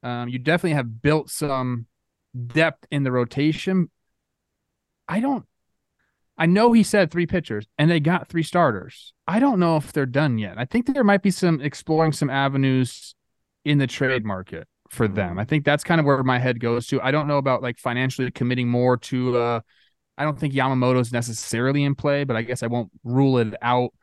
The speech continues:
Speaker 1: Uh, guys, that free agent class, I don't know if they go there, C Rosie, but there are some guys in the trade market who I think, um, I, I think could really make this rotation something. And if we, if we get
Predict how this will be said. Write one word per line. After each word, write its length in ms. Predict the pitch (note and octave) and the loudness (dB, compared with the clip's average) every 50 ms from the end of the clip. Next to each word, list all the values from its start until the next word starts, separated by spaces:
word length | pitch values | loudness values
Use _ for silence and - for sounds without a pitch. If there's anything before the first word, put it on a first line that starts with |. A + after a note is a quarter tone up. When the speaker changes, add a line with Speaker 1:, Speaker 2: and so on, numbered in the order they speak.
| _ _ - | _ _ -6
Speaker 1:
Uh, 180 | C3 B2+ B2 B2 | -2 -2 -2 0
guys, 400 | B2+ C#3+ D3+ D#3 E3+ E3+ D3+ D3 | 0 0 0 2 0 0 0 0
that 160 | D3 - - | -2 -4 -4
free 240 | - - F3 F3 F3 | -4 -2 0 2 2
agent 260 | E3 D3+ D3 C#3 B2 | 2 0 0 -4 -8
class, 340 | - - C#3 B2 G#2+ G#2+ - | -8 -8 -6 -6 -6 -4 -2
I 80 | A#2+ | 0
don't 180 | C3 C#3+ D3+ C#3 | 0 0 0 0
know 140 | C#3+ C3+ C3+ | 0 0 0
if 120 | B2 - | 0 0
they 140 | - A2+ A2 | -2 -4 -4
go 500 | G#2 G#2 - - - C3 C3 C3+ C3 B2 | -6 -8 -14 -8 -2 0 2 2 2 0
there, 300 | A2+ A#2 A#2 A#2+ B2+ C3 | 0 -2 -2 -2 -2 -2
C 220 | - - C#3+ C#3 | -4 -6 -6 -4
Rosie, 320 | C3+ C3+ C3+ C#3 C#3 D3 C#3+ | -2 -2 -2 -4 -4 -4 -6
but 140 | D3 C#3 - | -4 -2 0
there 120 | D3+ D#3 | 2 2
are 100 | D#3+ D#3+ | 2 2
some 160 | - D#3 C#3+ | 2 0 0
guys 240 | C3+ C3+ C3 C3+ B2+ | 0 2 0 0 0
in 60 | B2 | -2
the 60 | A#2+ | -4
trade 260 | - - - B2+ A#2+ A#2 | -6 -4 -4 -4 -2 0
market 400 | A#2+ A#2 A2+ - A#2+ A2 - - _ - - - _ _ - | -2 -2 -2 -2 -4 -4 -4 -6 _ -20 -20 -20 _ _ -2
who 140 | D3 C3+ C3 | 0 0 0
I 60 | B2 | 0
think, 340 | - - C#3 C3+ - - D3 | 0 0 0 0 0 2 2
um, 340 | C3 B2+ B2+ B2+ B2+ B2 - _ - - _ _ _ _ _ _ _ _ _ _ _ _ _ _ _ _ - | 2 2 2 2 0 -2 -4 _ -16 -20 _ _ _ _ _ _ _ _ _ _ _ _ _ _ _ _ -14
I, 140 | A#2+ B2 - | -14 -6 -2
I 100 | E3 D#3+ | -2 0
think 200 | C#3+ F#3 G#3 F#3+ | 2 2 2 4
could 100 | G3 D3 | 4 4
really 240 | C#3 E3 F#3 E3+ C#3+ | 6 6 6 6 6
make 240 | C3+ D3 E3 D#3 - | 6 4 2 2 0
this 180 | D#3+ C#3 - | -2 -2 0
rotation 560 | D3+ C#3 - C3+ - - E3 F3 E3+ F3+ D3+ | -2 -2 -2 -2 -2 -2 -2 -2 -2 -2 -4
something. 460 | C3+ - F#3+ A3+ G#3 - C#3+ B2 A#2+ B2 | -2 0 0 0 2 0 -2 -4 -4 -4
And 80 | C3+ | -4
if 80 | D3+ C#3+ | -4 -2
we, 120 | E3+ A#3 B3+ | -2 -4 -2
if 160 | - E3 C#3+ | -2 -4 -4
we 180 | E3 B3+ C#4+ | -2 -4 -4
get 380 | G#3+ C#3 B2 C#3 D#3+ E3 - | -4 -4 -2 -2 -2 -2 -4